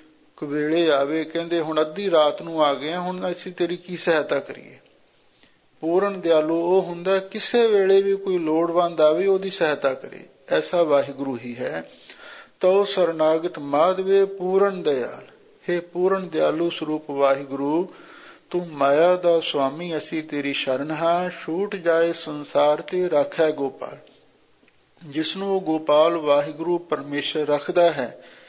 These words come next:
"ਛੂਟ ਜਾਏ ਸੰਸਾਰ ਤੇ", ਹੇ ਭਾਈ, ਫਿਰ ਉਹ ਸੰਸਾਰ ਤੋਂ ਛੁੱਟ ਜਾਂਦਾ ਹੈ।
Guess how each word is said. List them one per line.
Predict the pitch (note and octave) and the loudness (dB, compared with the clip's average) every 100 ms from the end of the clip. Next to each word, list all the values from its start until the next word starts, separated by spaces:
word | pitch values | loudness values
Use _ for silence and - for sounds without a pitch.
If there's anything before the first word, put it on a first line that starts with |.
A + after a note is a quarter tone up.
| - - - - | -20 -20 -20 -20
"ਛੂਟ | - G3 A3+ F#3+ | -8 -6 -6 -2
ਜਾਏ | E3 E3 E3 | 2 2 2
ਸੰਸਾਰ | E3 D#3 C#3+ - D3 D3 D3+ | -2 -8 -6 0 2 2 0
ਤੇ", | D3+ C#3+ C#3 | -10 -10 -4
ਹੇ | E3 F3+ | -2 0
ਭਾਈ, | F3+ C#3+ E3+ F#3+ - | 0 0 0 -4 -6
ਫਿਰ | F3 | -2
ਉਹ | F#3+ F3+ | -2 -2
ਸੰਸਾਰ | - D#3 D3+ - C#3+ D3+ D#3 | -4 -8 -8 -2 2 4 2
ਤੋਂ | F3 F#3+ G3 F#3+ | 0 -8 -10 -8
ਛੁੱਟ | - G#3 G#3 | -2 -2 0
ਜਾਂਦਾ | F#3+ E3+ D#3 C#3+ | 0 2 2 2
ਹੈ। | B2 | -2